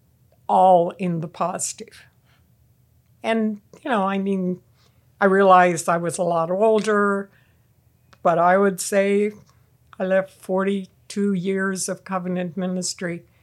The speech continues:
and that whole matter of experiencing those challenges went right up to the end.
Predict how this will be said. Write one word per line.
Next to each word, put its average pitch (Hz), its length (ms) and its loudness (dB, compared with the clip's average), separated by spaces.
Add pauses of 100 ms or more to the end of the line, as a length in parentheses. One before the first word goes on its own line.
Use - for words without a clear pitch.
(480)
and 180 680 -4 (420)
that 190 300 0
whole 208 180 2
matter 190 420 0
of 170 120 -6
experiencing 226 1400 -2
those 196 300 -4
challenges 185 720 -6
went 180 280 -8
right 180 240 -2
up 170 240 -8
to - 120 -14
the 175 280 -12
end. 190 380 -14